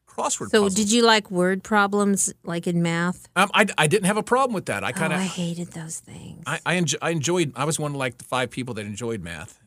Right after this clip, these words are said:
Speaker 1: Uh, self-discipline comes naturally.
Speaker 2: Yeah,
Speaker 1: Yeah, I
Speaker 2: that
Speaker 1: think,
Speaker 2: I'd
Speaker 1: you
Speaker 2: say
Speaker 1: know,
Speaker 2: yes to.
Speaker 1: I, I, I think because,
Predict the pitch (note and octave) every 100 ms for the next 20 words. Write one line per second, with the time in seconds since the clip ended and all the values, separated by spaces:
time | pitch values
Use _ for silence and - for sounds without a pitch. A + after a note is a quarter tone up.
0 | _ C#3 C#3+ C#3 - - G#3 G#3 - A3+
1 | A#3 D#3+ E3+ D#3 F3 D3 B2+ C#3 C#3 G#2
2 | C#2+ A#1 - _ _ _ _ C4 C4 B3
3 | _ _ _ G3 F#3+ G3 F#3 G3+ F3+ F3
4 | D#3+ - F#3 F#3+ _ _ _ _ D3+ E3
5 | D#3+ E3+ E3 F3 G#3 D#3 D#3+ F3